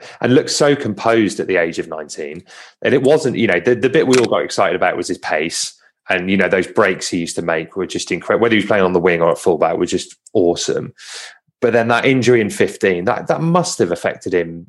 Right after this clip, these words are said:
in terms of his, the, his ability to, um, to have that turn of pace and to reinvent yourself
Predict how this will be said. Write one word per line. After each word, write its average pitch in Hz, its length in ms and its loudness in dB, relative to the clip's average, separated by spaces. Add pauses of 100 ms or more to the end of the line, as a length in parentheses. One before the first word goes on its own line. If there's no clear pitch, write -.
in - 140 -6
terms 90 340 -2
of 90 60 -4
his, - 540 0
the, 110 260 2
his 98 100 0
ability 92 540 0
to, 82 400 0 (480)
um, 82 360 -4
to - 160 -8
have 92 220 -2
that 82 160 0
turn 87 240 0
of - 140 -6
pace 85 380 -4
and 95 100 -4
to - 120 -2
reinvent 120 420 2
yourself 87 600 -2